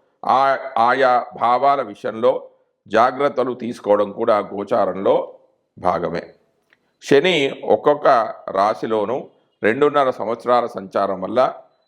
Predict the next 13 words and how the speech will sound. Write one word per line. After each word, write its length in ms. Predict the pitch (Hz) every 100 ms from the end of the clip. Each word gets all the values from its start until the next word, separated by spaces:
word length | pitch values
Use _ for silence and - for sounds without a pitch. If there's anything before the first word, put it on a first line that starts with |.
| _
ఈ 420 | 123 151 117 - -
గ్రహ 240 | 113 143
ఫలితాలను 640 | 139 123 - 117 110 117 101
అధికంగా 520 | 101 123 120 117 120
గమనించడం 600 | 104 101 110 101 104 98
అనేది 400 | 92 104 143 - - _ _ _
సాంప్రదాయంలో 840 | - 98 117 117 107 98 95 95
ఉంది. 380 | 87 90 90 - _ _
సంవత్సర 460 | - 127 143 143 139
గోచార 520 | 127 117 127 127 123 120
ఫలితాల 480 | 113 113 113 110
అధ్యయనంలో 920 | 110 98 - 110 107 110 135 113 101 - _ _ _ _
శని 520 | - 113 151 123 -